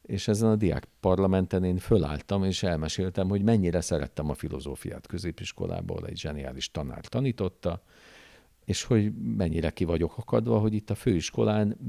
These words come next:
mennyire rossz a filozófia oktatás, amit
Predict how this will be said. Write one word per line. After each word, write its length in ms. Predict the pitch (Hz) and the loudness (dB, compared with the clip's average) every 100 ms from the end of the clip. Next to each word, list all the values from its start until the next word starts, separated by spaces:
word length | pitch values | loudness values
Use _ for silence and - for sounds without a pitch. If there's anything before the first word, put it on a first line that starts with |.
| 98 | 0
mennyire 400 | 90 80 90 98 | 2 2 0 4
rossz 320 | 120 - - | 4 2 -2
a 60 | 78 | -4
filozófia 920 | 82 76 76 76 67 - 69 62 - | -4 -4 -4 -4 -6 -4 -4 -4 -8
oktatás, 600 | - 117 120 - 143 - | -8 -4 -4 -2 -2 -2
amit 300 | 135 123 120 | -2 0 -2